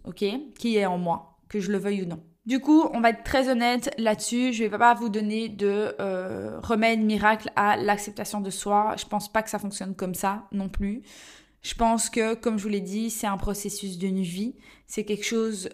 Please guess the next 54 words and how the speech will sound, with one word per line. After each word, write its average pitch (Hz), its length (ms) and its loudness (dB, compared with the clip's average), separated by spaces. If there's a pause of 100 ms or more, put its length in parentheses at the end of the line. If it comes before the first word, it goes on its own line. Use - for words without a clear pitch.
euh, 170 840 -4
qu'on 190 160 -8
pense 233 340 2
avoir 185 220 4
réglé 190 340 0
souvent 208 720 0
et 214 300 0
qui 202 240 -4
revient 190 520 0
parce 202 180 -6
que - 40 -8
voilà, 190 220 -2
on 180 160 -4
est 170 80 -6
confronté 175 340 -12
à 185 80 -6
d'autres 180 200 -6
situations. 190 500 -8 (480)
Je - 80 -12
pense 220 240 0
que 240 80 2
la 196 160 2
clé, 233 440 -4
juste, 214 540 -6 (420)
euh, 180 360 -4
c'est - 160 -8
pas 214 80 2
du 196 100 -4
tout 208 80 -4
un 196 80 0
remède 185 240 0
miracle, 175 340 -4
mais 190 120 -6
je - 100 -8
pense 202 300 -2
que 202 260 0
le 185 160 -2
meilleur 208 460 0
conseil, 196 480 -4
voilà, 180 180 -6
je 160 80 -8
vais 175 60 -6
le 170 40 -6
dire 175 140 -6
comme 180 100 -8
ça, - 200 -10
le 196 100 -6
meilleur 202 240 -2
conseil 202 320 -4
que 202 60 -6
je 202 40 -10
puisse 185 200 -8
vous 175 120 -10
donner, 185 340 -8